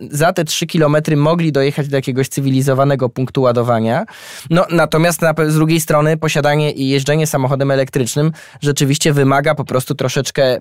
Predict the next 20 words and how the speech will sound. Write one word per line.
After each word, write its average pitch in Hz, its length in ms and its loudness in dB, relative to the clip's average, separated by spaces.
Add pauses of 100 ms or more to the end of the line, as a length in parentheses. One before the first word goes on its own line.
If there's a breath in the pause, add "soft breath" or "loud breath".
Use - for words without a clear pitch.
planowania, 135 760 2
innej 139 320 -4
strategii 139 520 0
jazdy. 156 460 2 (280 loud breath)
No, 156 100 2
nie 170 140 2
możemy 170 360 2
robić 156 260 0
tak 160 180 0
jak 156 180 0
z - 60 -2
samochodem 143 760 0
spalinowym, 143 600 2
gdzie 151 160 0
w 143 60 -2
zasadzie 147 360 0
dopóki 151 400 -2
się 151 160 0
zaświeci 139 420 -2
rezerwa, 143 500 2